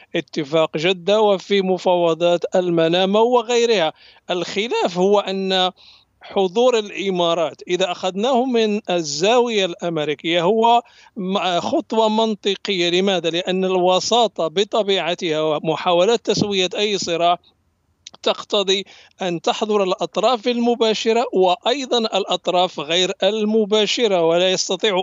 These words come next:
أحد من أن يقلل من أهمية الدعم والموقف الإماراتي من قوات، آه، ال-، الردع السريع. إذن ينبغي العودة إلى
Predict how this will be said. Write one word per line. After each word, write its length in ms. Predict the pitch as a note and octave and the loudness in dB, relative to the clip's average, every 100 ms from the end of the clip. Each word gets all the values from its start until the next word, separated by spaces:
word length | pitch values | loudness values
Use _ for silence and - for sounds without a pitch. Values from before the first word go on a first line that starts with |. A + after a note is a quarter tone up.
| - | -2
أحد 280 | G#3 A3 F#3+ | -2 -2 0
من 160 | G3 F#3+ - - - | -2 -4 -14 -12 -4
أن 160 | F3 | 0
يقلل 640 | F3+ E3 - G#3 A#3 A3 G3+ | 0 -2 -2 -4 -2 -2 -2
من 180 | F3+ E3+ | -2 -2
أهمية 680 | E3 C#3+ F#3 A3 G3 E3+ D#3+ E3 | -4 -4 -2 0 0 0 -2 -4
الدعم 520 | D#3 D3 G#3 E3+ D#3+ | -4 -2 -2 -2 -4
والموقف 680 | D#3 D#3 E3 G#3+ A3 E3+ D#3 - | -2 -2 0 0 0 -4 -8 -4
الإماراتي 1040 | A3 G#3+ G3+ G3 F3+ E3 D#3 D3+ F3+ G3 - - - | -4 -4 -4 -2 0 0 0 -2 -2 -4 -6 -16 -4
من 220 | F#3 F#3 | -2 -2
قوات، 640 | - F3 E3+ F3+ F3+ E3+ - - - - | -2 -2 2 2 2 -2 -12 -20 -20 -4
آه، 300 | E3+ E3+ E3 | -2 0 0
ال-، 140 | F3 F3 | -2 -4
الردع 460 | E3 E3+ E3 C#3+ - | -4 -2 -2 -2 -2
السريع. 520 | F3 - G3 A#3+ A#3 - | -4 0 0 0 0 -2
إذن 340 | F3 F3 E3+ E3+ | -2 0 0 0
ينبغي 600 | F#3 F3+ E3+ A#3+ B3 A3+ G3+ | 0 0 0 -2 0 -2 -2
العودة 500 | F#3+ F3 A3+ A3 G#3+ | -2 -2 -2 -2 -4
إلى 340 | G3+ G3+ G3+ | -6 -2 0